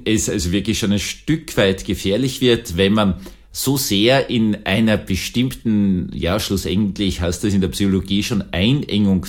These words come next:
drinnen ist, dass man nimmer mehr auf alle emotionalen Ebenen reagieren kann, sondern man reagiert einfach nur noch. Wenn was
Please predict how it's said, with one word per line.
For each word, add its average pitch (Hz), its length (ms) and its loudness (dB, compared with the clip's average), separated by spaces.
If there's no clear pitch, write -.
drinnen 107 400 2
ist, 101 460 -2
dass 98 200 0
man 107 140 2
nimmer 113 260 4
mehr 98 360 2
auf 85 440 -2
alle 104 580 2
emotionalen 90 840 2
Ebenen 113 380 4
reagieren 98 560 2
kann, 131 280 -2
sondern 117 400 0
man 95 480 2
reagiert 110 600 2
einfach 92 520 0
nur 101 240 4
noch. 80 280 0
Wenn 90 200 0
was - 280 -4